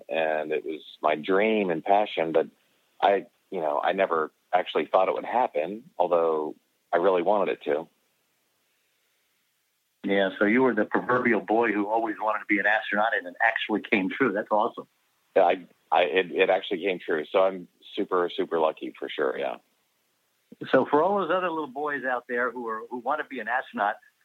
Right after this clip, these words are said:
Speaker 2: when did it actually start happening for you? Wh-, how old were you? When did you say, "Oh my God, this is really gonna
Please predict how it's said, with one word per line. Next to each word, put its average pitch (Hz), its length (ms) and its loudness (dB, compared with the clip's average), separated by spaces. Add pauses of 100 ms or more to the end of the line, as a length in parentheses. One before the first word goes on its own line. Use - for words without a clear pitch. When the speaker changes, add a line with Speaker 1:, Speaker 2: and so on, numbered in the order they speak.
Speaker 2:
when 160 360 0
did 208 140 -2
it 139 140 0
actually 143 580 -2
start 123 280 0
happening 107 540 -2
for 101 80 -4
you? 92 240 -6 (100)
Wh-, 107 120 0
how 156 160 2
old 139 260 2
were 135 180 0
you? 135 320 0 (280)
When 143 180 4
did 135 120 0
you 113 140 0 (100)
say, 117 140 6
"Oh 139 80 2
my 107 160 0
God, 117 280 0
this 131 140 -6
is 90 100 -8
really 117 180 0
gonna 104 120 -8